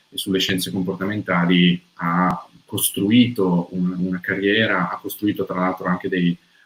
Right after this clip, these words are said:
progetti in, in America, non solo sistemici per, per l'accumulo, eh,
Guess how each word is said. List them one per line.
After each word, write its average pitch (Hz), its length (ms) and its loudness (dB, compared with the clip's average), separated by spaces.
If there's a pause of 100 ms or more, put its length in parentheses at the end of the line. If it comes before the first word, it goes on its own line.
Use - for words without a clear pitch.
progetti 104 920 2
in, 92 360 -2
in 92 160 -4
America, 95 460 -4
non 95 140 -4
solo 95 260 -2
sistemici 98 800 0
per, 90 540 -2
per 92 100 -8
l'accumulo, 90 720 -2 (400)
eh, 87 960 -2